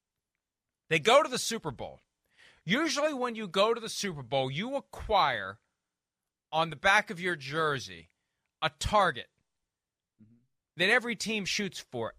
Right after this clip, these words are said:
every week. You become the measuring stick game. You become that team where Denny Green used to say,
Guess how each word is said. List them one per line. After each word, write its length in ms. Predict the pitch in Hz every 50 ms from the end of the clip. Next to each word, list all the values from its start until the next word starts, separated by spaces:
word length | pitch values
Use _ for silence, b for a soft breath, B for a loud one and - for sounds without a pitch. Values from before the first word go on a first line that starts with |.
| _
every 400 | 180 185 190 180 156 156 170 156
week. 380 | 151 139 156 156 139 101 - -
You 100 | 180 208
become 440 | 175 220 - - - 202 202 190 190
the 60 | 185
measuring 540 | 180 170 175 180 175 147 160 156 151 139 131
stick 440 | - - - - 147 127 - _ _
game. 320 | 131 120 110 98 85 - _ b b b b b b
You 160 | 151 175 220
become 440 | 185 220 202 - - 196 214 202 196
that 240 | 196 180 175 175 -
team 320 | - - 185 180 170 165
where 220 | 160 160 165 185 b b b b _
Denny 220 | 160 175 185 185
Green 300 | 151 151 175 185 185 175
used 200 | 170 160 143 -
to 80 | - 143
say, 320 | - - 175 160 143 120